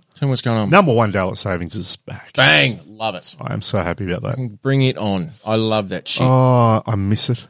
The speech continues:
Speaker 1: It warms my cockles.
Speaker 2: It's just, <sighs> the world is not the same.
Speaker 1: Mm.
Speaker 2: When you come home at, you know, five o'clock and it's already pitch black dark.
Speaker 1: Yeah.
Speaker 2: Now you're home at seven o'clock,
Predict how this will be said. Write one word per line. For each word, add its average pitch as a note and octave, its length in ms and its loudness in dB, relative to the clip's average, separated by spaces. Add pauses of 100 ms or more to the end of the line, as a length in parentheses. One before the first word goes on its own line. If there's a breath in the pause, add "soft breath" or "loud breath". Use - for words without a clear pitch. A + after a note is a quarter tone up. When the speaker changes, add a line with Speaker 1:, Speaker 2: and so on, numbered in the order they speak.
Speaker 1:
It B2+ 140 -16
warms D3 340 2
my C#3+ 120 0
cockles. - 520 -8 (480 soft breath)
Speaker 2:
It's - 140 -4
just, - 460 2 (220)
<sighs> - 240 -14
the D3 80 -2
world F3 240 0
is C#3+ 100 0
not D#3 120 -2
the C3+ 60 -8
same. D3+ 380 -2 (240)
Speaker 1:
Mm. A#2 540 2
Speaker 2:
When C3+ 120 0
you A#2+ 80 0
come C#3 240 -2
home A#2+ 260 -2
at, A2+ 140 -6
you A#2+ 80 -10
know, A2 100 -8
five A#2+ 300 -4
o'clock A#2+ 260 -4
and - 60 -10
it's - 100 -8
already G#2+ 180 -4 (100)
pitch - 240 -16
black - 180 -14
dark. - 380 -16
Speaker 1:
Yeah. E2 320 -6 (460)
Speaker 2:
Now E3+ 220 0
you're A2 360 -2 (260)
home A2 200 -6
at F#2 120 -8
seven F3 260 0
o'clock, - 380 -12